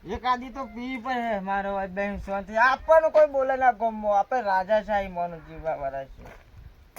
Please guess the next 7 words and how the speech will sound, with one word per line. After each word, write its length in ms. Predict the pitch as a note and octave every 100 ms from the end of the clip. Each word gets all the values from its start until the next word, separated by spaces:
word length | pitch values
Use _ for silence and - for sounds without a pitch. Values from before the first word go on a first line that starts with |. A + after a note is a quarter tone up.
| - - - - _ - - - -
હા. 420 | D3 E3+ G3+ A3 D#3 - - - - - - - - - - - - - - - - - - - - - - _ - -
રામ 320 | D#3 F3+ A3+
બે 60 | C#4+
ભરે, 680 | E4+ C4+ C#4+ D#4+ E4 D#4+ C4
બે 120 | E3+ F#3+
વાદે 380 | A3+ A#3 B3+
મને. 320 | C4 C4 C4